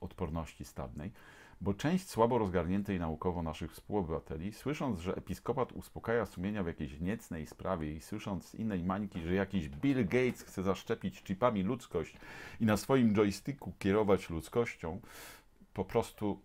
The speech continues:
nie pójdzie się zaszczepić. Bo nie. Czy podobnie postąpią polscy rektorzy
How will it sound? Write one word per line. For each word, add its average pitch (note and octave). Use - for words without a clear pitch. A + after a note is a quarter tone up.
nie A2
pójdzie E2+
się E2
zaszczepić. -
Bo G2
nie. D#2+
Czy -
podobnie D3+
postąpią A#2+
polscy G2+
rektorzy E2